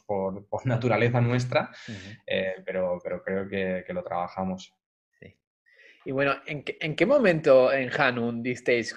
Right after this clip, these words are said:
Speaker 2: con la tecla? ¿Cuál, cuál crees que fue, cuál fue el que fue el detonante, ¿no? Para que creciera, pues, la empresa.
Speaker 1: A ver, se dio con, o sea, hemos ido tocando diferentes teclas. Entonces, hay una
Speaker 2: Sí.
Speaker 1: tecla,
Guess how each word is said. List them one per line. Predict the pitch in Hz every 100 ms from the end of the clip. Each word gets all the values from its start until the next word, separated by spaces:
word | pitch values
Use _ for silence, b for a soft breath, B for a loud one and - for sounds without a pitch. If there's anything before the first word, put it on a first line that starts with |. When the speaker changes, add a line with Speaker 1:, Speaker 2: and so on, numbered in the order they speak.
| -
Speaker 2:
con | 139
la | 117
tecla? | 120 120 - 95 95 - _ -
¿Cuál, | - - 139
cuál | 127 127
crees | 170 156
que | 160
fue, | 151 127 117 113 110 110 - 73 - - _ 170 208 _ _
cuál | - 120
fue | 131
el | 143
que | 143
fue | - 127
el | 113 117
detonante, | 117 120 107 110 104
¿no? | 98 131 -
Para | 117
que | 113
creciera, | 110 113 123 113 104
pues, | 107 120
la | 110
empresa. | 98 - - - _ _ _ _ _ _ _ _ _ _ _ _ _ _ _ _ _ _ _ _
Speaker 1:
A | -
ver, | 110 131 - - _ _ -
se | - 117
dio | 117 127
con, | 147 143 135 127 123
o | 120
sea, | 120 113
hemos | 131 135
ido | 147
tocando | 151 139 120 135
diferentes | 131 120 104 107 123 -
teclas. | 113 113 95
Entonces, | 98 98 95
hay | 104 107
una | 117
Speaker 2:
Sí. | -
Speaker 1:
tecla, | 120 127 117 113